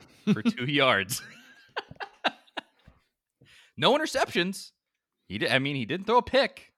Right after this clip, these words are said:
Speaker 1: I'll give him that. <laughs>
Speaker 2: Yeah, his stat line will, his career stat line will always look pretty nice if he stops
Speaker 1: Yes.
Speaker 2: it there.
Speaker 1: He, he is a one hundred percent,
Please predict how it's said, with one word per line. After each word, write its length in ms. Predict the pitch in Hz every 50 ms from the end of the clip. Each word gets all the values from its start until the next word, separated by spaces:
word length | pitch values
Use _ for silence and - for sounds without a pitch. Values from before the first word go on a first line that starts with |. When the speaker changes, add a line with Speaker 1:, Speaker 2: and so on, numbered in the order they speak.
| _
Speaker 1:
I'll 200 | - 92 104 113
give 200 | 110 95 120 131
him 120 | 139 151 160
that. 260 | 180 202 175 147 - _ _ _ _ _ _ _ _ _ - - _ _ _ - -
<laughs> 420 | - _ _ _ _ _ - - _ _ _ _ _ _ _ - - -
Speaker 2:
Yeah, 100 | 110 123
his 120 | 123 -
stat 380 | - - - - 107 110 87 95
line 220 | 110 113 117 117 110
will, 240 | 101 98 95 92 -
his 180 | 95 98 90
career 320 | - - - 110 117 117 107
stat 380 | - - - 98 101 - -
line 240 | 87 85 85 82 82
will 100 | 80 82
always 380 | 82 87 90 92 87 87 87 92
look 180 | 92 82 - -
pretty 200 | - 98 92 85
nice 400 | 87 85 92 87 80 78 - 80
if 100 | 78 -
he 120 | - 71
stops 360 | - - - - - - -
Speaker 1:
Yes. 100 | 85 76
Speaker 2:
it 40 | 69
there. 340 | 87 87 87 80 73 71 - _ _ _ _ _ _ _ _ -
Speaker 1:
He, 400 | 95 98 101 104 104 104 - - -
he 160 | 101 107 117
is 140 | 113 98 95
a 160 | 92 92 87
one 180 | 82 80 90 87
hundred 240 | 110 107 113 110
percent, 420 | - 113 107 - - 110 107 113